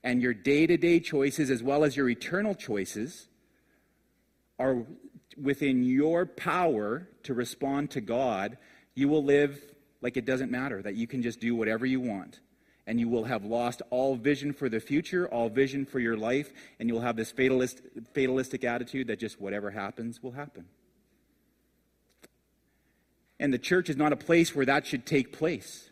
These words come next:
We should not live with just the laissez-faire, come see, come saw type attitude. We have been empowered, and we know the God who gave us the choice, so we should be using our choices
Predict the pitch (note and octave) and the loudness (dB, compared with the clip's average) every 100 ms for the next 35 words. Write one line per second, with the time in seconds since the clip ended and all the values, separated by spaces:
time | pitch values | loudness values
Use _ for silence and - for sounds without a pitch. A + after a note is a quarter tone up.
0 | - D3+ - C3+ C#3 D3+ D3+ C#3 F3 D#3+ | -2 -2 0 2 2 2 0 2 4 4
1 | A#2+ A#2 - - - C3 D3 - C3 C3 | 2 -8 -18 -8 -4 0 0 0 0 4
2 | D3+ C#3+ C#3+ C3+ D#3 C#3+ C#3+ C#3 - - | 4 6 4 4 2 4 2 0 -6 -20
3 | _ D3+ C#3+ - C#3+ C#3 D3 C#3 D3+ C#3 | _ -2 -2 2 0 2 -2 0 2 2
4 | C3+ D3+ B2+ B2 C3 D#3+ - A#2 A2 A2+ | 2 0 0 0 -2 -4 -4 -4 -4 -6
5 | - _ _ B2 D#3 D#3+ D3 B2+ C#3 C3 | -14 _ _ 2 2 4 0 0 0 2
6 | B2 - - F#3+ C#3 A#2 B2 B2 C#3 C#3 | 0 -4 -4 0 2 2 2 2 2 4
7 | C3 D#3+ G3 D#3+ A#2+ B2 B2 C3 A2 B2+ | 2 2 2 2 0 0 0 -2 0 0
8 | E3 - - A2 - G2+ G#2 - A2+ A#2 | 0 -4 -8 -10 -6 -4 -4 -4 -4 -4
9 | - G2+ G#2+ A#2 B2 B2 A#2+ - - _ | -6 -8 -4 -2 -2 -2 -4 -8 -20 _
10 | G#2+ G#2 - A#2 A2 - G#2+ G2+ | -6 -6 -6 -6 -6 -6 -10 -10